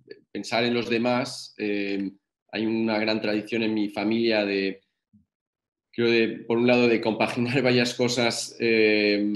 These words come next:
a la vez y distintas actividades profesionales a la vez, pero también de darle sentido a cada una de las cosas que, que haces en la vida, ¿no? Y, bueno, pues mi, mi padre,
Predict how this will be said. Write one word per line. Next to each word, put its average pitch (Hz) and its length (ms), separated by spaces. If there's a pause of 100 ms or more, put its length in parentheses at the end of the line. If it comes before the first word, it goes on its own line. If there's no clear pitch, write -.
a 113 100
la 107 140
vez 117 400
y 110 40
distintas 110 520
actividades 110 340
profesionales 113 540
a - 20
la 110 120
vez, 123 440
pero 107 220
también 110 260
de 113 80
darle 110 220
sentido 113 440
a 107 120
cada 104 180
una 107 180
de 104 80
las 101 180
cosas 104 280
que, 92 500
que 98 120
haces 95 260
en 92 80
la 92 100
vida, 92 280
¿no? 113 200
Y, 95 640
bueno, 98 340
pues 90 200
mi, 92 220
mi 95 180
padre, 104 540